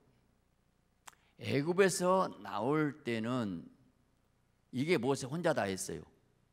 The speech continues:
어, 백성들은 가만히 홍해 갈라놓은 곳 따라 나오면 돼요. 이것은 구원의 모형이기 때문에 애굽은 세상이고 바로왕 사탄에서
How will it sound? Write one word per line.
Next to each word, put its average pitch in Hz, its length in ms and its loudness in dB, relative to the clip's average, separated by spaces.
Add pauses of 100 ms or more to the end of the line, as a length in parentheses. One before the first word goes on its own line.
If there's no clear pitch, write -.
(180)
어, 82 380 -12 (560)
백성들은 156 400 -4
가만히 131 340 -2
홍해 160 180 -2
갈라놓은 131 440 2
곳 117 380 -8
따라 127 220 -4
나오면 110 340 -2
돼요. 85 200 -10
이것은 156 460 -6
구원의 139 400 2
모형이기 104 440 0
때문에 90 360 -4
애굽은 135 300 -2
세상이고 120 560 -6
바로왕 104 380 -6
사탄에서 117 600 -4